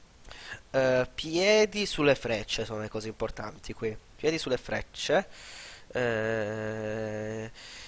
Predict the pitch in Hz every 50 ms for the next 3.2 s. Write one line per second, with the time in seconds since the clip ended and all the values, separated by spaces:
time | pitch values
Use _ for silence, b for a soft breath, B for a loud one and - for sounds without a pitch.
0 | B B B - - 147 135 127 123 - - - 120 117 107 110 113 117 127 139
1 | 143 - - - - 139 - - 160 156 160 156 170 196 208 208 208 208 - 202
2 | 190 180 156 147 143 - - 117 107 107 104 - - - - - 120 120 120 -
3 | - - - -